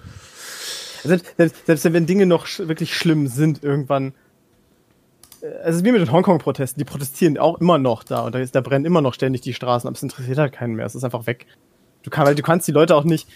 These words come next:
das haben die Medien ja irgendwann raus, du kannst den Leuten nicht sechs Wochen lang dasselbe Thema vorschmeißen. Irgendwann sagen die, „Ach, guck mal hier, schon wieder Hongkong. Interessiert mich doch grad gar nicht mehr.“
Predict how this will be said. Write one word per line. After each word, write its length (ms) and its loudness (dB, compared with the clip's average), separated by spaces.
das 100 -4
haben 140 4
die 80 2
Medien 300 2
ja 80 4
irgendwann 200 0
raus, 220 0
du 80 -16
kannst 240 -2
den 80 -2
Leuten 260 0
nicht 240 -2
sechs 280 0
Wochen 180 0
lang 300 0
dasselbe 380 2
Thema 360 2
vorschmeißen. 600 -2
Irgendwann 240 0
sagen 180 2
die, 140 2
„Ach, 200 0
guck 120 0
mal 80 2
hier, 100 0
schon 140 -6
wieder 180 2
Hongkong. 380 -4
Interessiert 320 -2
mich 80 0
doch 120 -2
grad 160 -4
gar 120 0
nicht 160 -4
mehr.“ 120 -10